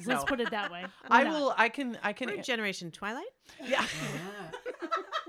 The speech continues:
Speaker 1: Oh my God, what was that frog
Speaker 2: You know what makes
Speaker 1: noise?
Speaker 2: me, you know what makes me super mad about you guys? Is that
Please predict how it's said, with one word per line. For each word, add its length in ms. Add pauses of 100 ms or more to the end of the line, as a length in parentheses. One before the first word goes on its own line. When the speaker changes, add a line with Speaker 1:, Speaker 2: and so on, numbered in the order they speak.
(120)
Speaker 1:
Oh 200
my 220
God, 240
what 180
was 120
that 180
frog 200
Speaker 2:
You 80
know 120
what 160
makes 240
Speaker 1:
noise? 80
Speaker 2:
me, 280
you 100
know 100
what 80
makes 180
me 100
super 260
mad 180
about 260
you 100
guys? 280 (1080)
Is 120
that 320